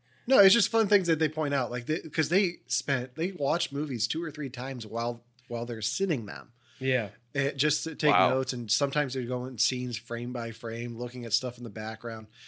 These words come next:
Speaker 1: Like, they went through and checked the release dates of all the movies on the marquees in this.
Speaker 2: <laughs>
Speaker 3: Wow.
Speaker 1: Yeah.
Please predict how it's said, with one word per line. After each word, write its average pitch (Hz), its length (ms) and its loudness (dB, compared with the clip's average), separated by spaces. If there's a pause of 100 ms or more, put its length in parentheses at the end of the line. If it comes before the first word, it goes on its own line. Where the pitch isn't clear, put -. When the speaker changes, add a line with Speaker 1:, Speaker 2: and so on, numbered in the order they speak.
(260)
Speaker 1:
Like, 127 160 -2
they 160 140 6
went 190 280 4
through 151 400 0
and 123 200 -8
checked - 340 2
the 156 80 -4
release 131 380 -2
dates 110 240 -4
of 107 120 -10
all 120 180 4
the 139 80 2
movies 131 340 0
on 123 80 -2
the 120 80 -4
marquees 120 640 -4
in 90 120 -8
this. 87 400 -4 (460)
Speaker 2:
<laughs> 185 680 4 (720)
Speaker 3:
Wow. - 500 2 (300)
Speaker 1:
Yeah. 95 240 -8